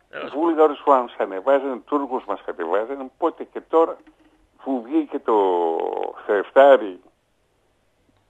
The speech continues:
Speaker 2: Θρεφτάρι
Speaker 1: Θρε-,
Speaker 2: με
Speaker 1: μα
Speaker 2: μεγάλη
Speaker 1: τι
Speaker 2: τιμή.
Speaker 1: Θρεφτάρι;
Speaker 2: Ορίστε.
Speaker 1: Μα τι Θρεφτάρι, λέω κιόλας.
Speaker 2: Ναι, ναι, ναι, ναι. Κάθε, καθόμαστε και ασχολούμαστε με αυτή.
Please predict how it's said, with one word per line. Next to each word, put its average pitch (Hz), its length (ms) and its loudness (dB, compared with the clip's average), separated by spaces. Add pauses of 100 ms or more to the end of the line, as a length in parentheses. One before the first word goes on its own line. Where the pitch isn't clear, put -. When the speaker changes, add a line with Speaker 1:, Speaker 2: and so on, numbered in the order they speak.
(120)
Speaker 2:
Θρεφτάρι 151 360 0
Speaker 1:
Θρε-, 151 100 4
Speaker 2:
με 117 60 -6
Speaker 1:
μα 135 80 2
Speaker 2:
μεγάλη 110 140 4
Speaker 1:
τι 156 60 -2
Speaker 2:
τιμή. 180 140 0
Speaker 1:
Θρεφτάρι; 120 720 2 (1000)
Speaker 2:
Ορίστε. 95 400 -6 (280)
Speaker 1:
Μα 143 220 2
τι 254 180 0
Θρεφτάρι, 226 600 8
λέω 104 260 -2
κιόλας. - 340 -16
Speaker 2:
Ναι, 127 100 -2
ναι, 131 80 0 (340)
ναι, 98 80 -10
ναι. 92 240 -14 (1080)
Κάθε, 170 420 6 (100)
καθόμαστε 156 580 2
και 135 80 2
ασχολούμαστε 123 640 -2
με 113 100 -4
αυτή. 104 380 -10